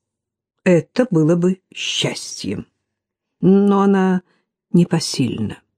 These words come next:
Очереди, тоска, К Г Б.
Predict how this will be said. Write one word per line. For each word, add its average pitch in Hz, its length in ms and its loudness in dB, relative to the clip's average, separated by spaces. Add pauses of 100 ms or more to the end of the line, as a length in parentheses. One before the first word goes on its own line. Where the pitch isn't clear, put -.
(220)
Очереди, 156 800 -4
тоска, - 840 -6 (120)
К 196 220 0
Г 185 220 0
Б. 147 460 -4